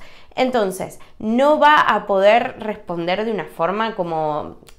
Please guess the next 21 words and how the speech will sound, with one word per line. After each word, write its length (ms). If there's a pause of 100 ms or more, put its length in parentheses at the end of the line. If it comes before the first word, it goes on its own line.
(140)
emocional 1000
o, 100
o 320
como 280
tenemos 280
las 120
personas, 440
algo 240
más 200
sensible. 540
Así 200
que 180
eso, 200
por 120
suerte, 240
todavía 440
nos 160
queda 300 (340)
reservado 680
a 80
nosotros. 640